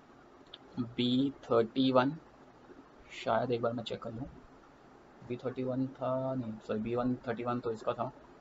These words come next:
ए वन टू ज़ीरो वन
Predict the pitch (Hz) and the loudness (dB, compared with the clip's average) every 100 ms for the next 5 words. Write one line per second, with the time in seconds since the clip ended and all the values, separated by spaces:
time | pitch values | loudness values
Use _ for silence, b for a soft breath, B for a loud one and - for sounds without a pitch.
0 | - - - - - - - - - - | -20 -20 -20 -20 -20 -20 -20 -20 -20 -20
1 | - - - 359 - - - - - - | -20 -20 -20 -20 -20 -20 -20 -20 -20 -20
2 | - - - - - - - - - - | -20 -20 -20 -20 -20 -20 -20 -20 -20 -20
3 | - - - - 151 160 170 180 143 127 | -20 -20 -20 -4 0 6 6 6 2 2
4 | 110 101 | 0 0